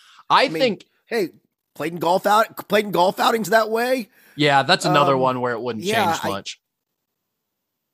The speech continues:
Speaker 2: Yeah, football would be interesting just because there's so many moving pieces, right, on every play that if you got, everybody's all,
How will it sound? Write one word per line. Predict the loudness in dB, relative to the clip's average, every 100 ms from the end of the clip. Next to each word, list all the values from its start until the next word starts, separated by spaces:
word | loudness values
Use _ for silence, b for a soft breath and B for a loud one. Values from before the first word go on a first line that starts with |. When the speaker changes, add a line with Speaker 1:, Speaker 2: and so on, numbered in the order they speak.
| _ _ _ _ _ _ _ _ _ _ _ b b b
Speaker 2:
Yeah, | -2
football | -2 -2 -2 6 8 8
would | 4
be | -2
interesting | -2 -2 -2 -2 -2 -2
just | -6
because | -8 -4 -4 -2
there's | -2
so | 0 2 2
many | 2 0
moving | 0 0 0
pieces, | -4 -6 -4 -4
right, | 0 2
on | 2
every | 0 -2 -2
play | -4 0 0 2
that | -2
if | -4
you | -2
got, | -2 -2
everybody's | -4 -2 0 2
all, | 4 2 0 -10 -14